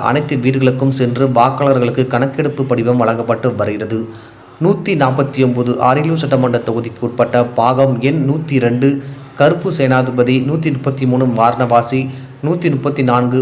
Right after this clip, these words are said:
மல்லூர் ஆகிய கிராமங்களின் கணக்கெடுப்பு படிவம் வழங்கப்பட்டு வருவதை மாவட்ட தேர்தல் அலுவலர், மாவட்ட ஆட்சித்தலைவர் ரத்னசாமி அவர்கள் இன்று ஆய்வு மேற்கொண்டார். இதன், அதனைத் தொடர்ந்து பட்டியலில் உள்ள வாக்காளர்களுக்கு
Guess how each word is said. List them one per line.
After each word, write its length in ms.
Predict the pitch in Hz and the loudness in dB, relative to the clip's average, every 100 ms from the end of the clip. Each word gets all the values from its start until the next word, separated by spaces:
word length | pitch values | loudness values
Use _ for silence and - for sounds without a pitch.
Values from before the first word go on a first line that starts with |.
| 120 | 0
மல்லூர் 360 | 113 127 139 - | 0 2 2 2
ஆகிய 300 | 120 117 117 | 2 2 0
கிராமங்களின் 600 | 113 117 123 123 127 123 | 2 2 2 2 0 0
கணக்கெடுப்பு 540 | 113 127 156 135 135 | -2 -2 0 -2 -2
படிவம் 400 | 131 117 113 123 - | -2 0 0 0 0
வழங்கப்பட்டு 520 | 113 113 117 120 120 | 0 0 0 -2 -2
வருவதை 440 | 117 113 117 117 117 - - - | -2 0 0 -2 -4 -10 -20 -6
மாவட்ட 400 | 127 135 - - | 2 2 2 -2
தேர்தல் 380 | - 139 151 151 | 0 0 2 2
அலுவலர், 460 | 117 117 113 120 117 | 2 2 2 2 2
மாவட்ட 440 | 117 131 147 - | 2 0 -2 0
ஆட்சித்தலைவர் 600 | 123 110 - 117 117 117 117 | 0 0 -2 -4 0 0 0
ரத்னசாமி 600 | 117 139 139 123 127 131 - - - - - | -2 -2 0 0 2 0 -2 -12 -16 -20 -2
அவர்கள் 340 | 123 131 135 | 2 4 4
இன்று 280 | 135 131 139 139 | 4 2 2 2
ஆய்வு 380 | 120 135 139 | 2 2 2
மேற்கொண்டார். 720 | 123 113 117 - 113 117 117 - - - - - | 0 -2 -4 -6 -2 2 2 0 -8 -20 -20 -18
இதன், 200 | 110 120 | -6 -4
அதனைத் 420 | 113 120 127 123 123 | 0 0 2 2 2
தொடர்ந்து 280 | 135 160 165 - - | 2 2 0 -2 0
பட்டியலில் 520 | 175 - 190 185 180 | 0 0 -4 -4 -6
உள்ள 240 | 131 127 120 | -2 2 2
வாக்காளர்களுக்கு 840 | 113 113 - 127 120 127 127 156 | 4 2 2 2 2 0 -2 -2